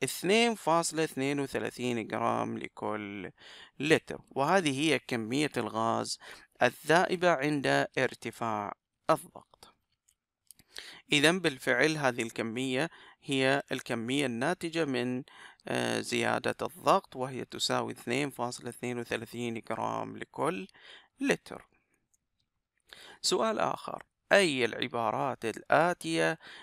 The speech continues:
لا يصف ما يحدث عندما يغلي السائل؟ لما يصل السائل إلى درجة الغليان، فإيش اللي بيحصل؟ هل ترتفع درجة حرارة النظام عند ارتفاع أو عند الوصول إلى درجة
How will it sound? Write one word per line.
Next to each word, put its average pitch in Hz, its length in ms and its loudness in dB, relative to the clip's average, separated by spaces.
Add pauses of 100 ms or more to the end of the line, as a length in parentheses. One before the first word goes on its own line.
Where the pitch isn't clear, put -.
(100)
لا 135 300 4
يصف 196 500 4
ما 123 280 0
يحدث 160 480 -2
عندما 127 580 -2
يغلي 156 360 -2
السائل؟ - 580 -2 (640)
لما 135 260 2
يصل 214 340 6
السائل 185 580 4
إلى 131 300 2
درجة 156 500 2
الغليان، 117 560 -2
فإيش - 380 0
اللي 214 140 0
بيحصل؟ 143 520 0 (800)
هل 254 200 4
ترتفع 214 500 8
درجة 147 440 4
حرارة 147 520 0
النظام 120 540 0
عند 127 340 -2 (160)
ارتفاع 131 640 0 (180)
أو 131 180 6
عند 165 240 2
الوصول 135 600 -4
إلى 123 180 2
درجة 147 640 0